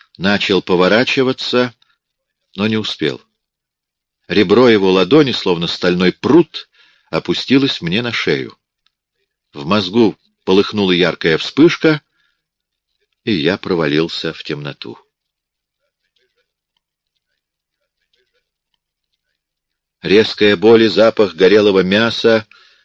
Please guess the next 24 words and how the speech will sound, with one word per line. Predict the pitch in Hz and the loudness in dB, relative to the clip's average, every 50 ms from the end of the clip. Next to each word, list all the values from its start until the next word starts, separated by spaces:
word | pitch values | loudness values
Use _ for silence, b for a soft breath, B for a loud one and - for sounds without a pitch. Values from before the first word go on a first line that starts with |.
| b b b _ _ _ _ _ | b b b _ _ _ _ _
привели | - 73 85 90 92 98 95 110 110 | -4 -2 0 2 2 4 4 4 2
меня | 104 104 101 107 104 | 2 0 0 -2 -2
в | 101 - | -4 -4
чувство. | - - 107 92 - - - - 73 65 58 - _ _ _ _ _ _ _ _ _ _ _ _ _ _ _ _ _ _ _ _ _ _ _ _ _ _ | -2 -2 -2 -2 -4 -6 -8 -8 -10 -10 -10 -14 _ _ _ _ _ _ _ _ _ _ _ _ _ _ _ _ _ _ _ _ _ _ _ _ _ _
Я | - 62 76 95 98 98 | -10 -4 -2 0 0 0
очнулся | 98 - - - 85 98 110 117 110 - - - 107 104 | 0 -2 -4 -4 0 0 0 0 0 -2 0 0 0 0
от | 104 - | 0 -4
собственного | - - 107 107 - - - - 101 101 101 101 101 101 101 | -4 -2 -2 -2 -2 -4 -8 -8 -8 -6 -4 -4 -2 -4 -4
крика. | - - - 95 98 90 - - - 73 60 - _ _ _ _ _ _ _ _ _ _ _ _ _ _ _ _ _ _ _ _ _ _ | -4 -6 -4 -2 -2 -4 -4 -8 -12 -12 -12 -14 _ _ _ _ _ _ _ _ _ _ _ _ _ _ _ _ _ _ _ _ _ _
Я | - 76 85 | -12 -6 -6
никогда | 92 95 101 98 92 98 110 113 | -4 -2 0 0 2 4 2 2
не | 117 117 110 | 2 2 2
думал, | 104 123 135 127 127 120 | 2 2 2 2 0 -2
что | 113 - - 113 | -2 0 0 0
смогу | 104 - - 101 101 104 120 120 | 0 0 -2 -4 -2 0 -2 -2
так | - - 113 117 110 - _ | 0 0 -2 -2 -4 -6 _
кричать. | - 107 110 110 - - 107 90 67 - - - - - - _ _ _ _ _ _ _ _ _ _ _ _ _ _ _ _ _ _ _ _ _ | -2 -2 -2 -2 0 0 0 -2 -2 -6 -10 -14 -16 -18 -20 _ _ _ _ _ _ _ _ _ _ _ _ _ _ _ _ _ _ _ _ _
Лишь | - - 104 - - | -4 -4 -4 0 0
однажды | 113 110 101 107 131 139 127 117 - - 95 | 0 0 0 2 2 2 2 0 -2 -4 -4
мне | 92 92 92 98 | -2 -2 -2 -2
довелось | 87 92 90 92 95 104 107 95 | -2 0 0 2 2 2 2 0
слышать | - - - 104 107 - - 98 - - | -2 -4 -2 -2 -2 -2 -4 -6 -6 -6
такой | 98 92 - 104 95 - | -8 -2 0 0 0 0
крик | - 98 104 113 110 - - | 0 0 0 0 0 -2 -8